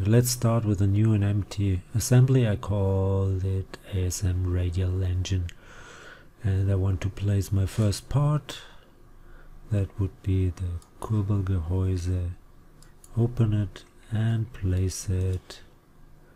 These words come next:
grounded at origin. Okay. Now I need two sub-assemblies,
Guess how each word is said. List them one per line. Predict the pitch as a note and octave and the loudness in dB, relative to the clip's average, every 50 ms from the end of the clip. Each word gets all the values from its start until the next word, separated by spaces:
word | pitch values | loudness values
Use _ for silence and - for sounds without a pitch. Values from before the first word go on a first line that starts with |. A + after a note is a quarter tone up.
| - - - - - | -20 -20 -20 -8 -2
grounded | - F#2+ G2 F#2 F#2 F#2 F#2 F2+ F#2 G2 F2 - - - - | 2 2 4 4 4 2 2 2 0 0 -2 -4 -10 -6 -2
at | G2+ G2 F#2+ - - - - - A#2+ | 0 0 0 -2 -6 -12 -6 -2 0
origin. | A2+ A#2 B2 A#2+ G#2 - G#2+ F#2+ F2+ E2+ E2 E2+ - - - - - - - - - - - - - - - - - - - - - - - - - - - - - - - - - - - - - - - - - - - - - - - - - - - - - - - - - - - - - - - - - - - - | 4 4 4 4 4 2 0 0 0 -2 -4 -8 -14 -18 -20 -20 -20 -20 -20 -20 -20 -20 -20 -20 -20 -20 -20 -20 -20 -20 -20 -20 -20 -20 -20 -20 -20 -20 -20 -20 -20 -20 -20 -20 -20 -20 -20 -20 -20 -20 -18 -18 -16 -14 -14 -14 -14 -14 -16 -18 -20 -20 -20 -20 -20 -20 -20 -20 -20 -20 -20 -20 -20 -20 -20 -20 -20 -20 -12 -6
Okay. | - G#2 G#2 G2 - - B2+ B2+ A#2 F#2+ F2+ - - - - - - - _ - - - - - - - - - - - - - - - - - - - - - | -4 -4 -4 -2 0 2 4 4 4 2 0 -4 -8 -14 -20 -20 -20 -20 _ -20 -20 -20 -20 -20 -20 -20 -20 -20 -20 -20 -20 -20 -20 -20 -20 -20 -20 -20 -10 -4
Now | A2 G#2+ G#2 G#2 G#2+ G#2+ G#2 G#2+ | 0 0 2 2 2 2 0 0
I | G#2 G2+ G2+ | 0 0 2
need | G2+ G#2+ G#2+ G#2 - A#2+ - - | 2 2 0 0 -4 -10 -12 -4
two | - - A#2 G#2+ B2 - - | 0 2 2 2 2 0 -4
sub-assemblies, | - - - - A2+ G#2 - - G2+ - - G2+ F2+ F2 F2 F2 F#2 A2+ B2+ - - - - - - - | -4 -4 -2 0 -2 -2 0 0 -2 0 0 -2 -2 -2 -2 -4 -4 -4 -6 -8 -12 -16 -18 -18 -18 -18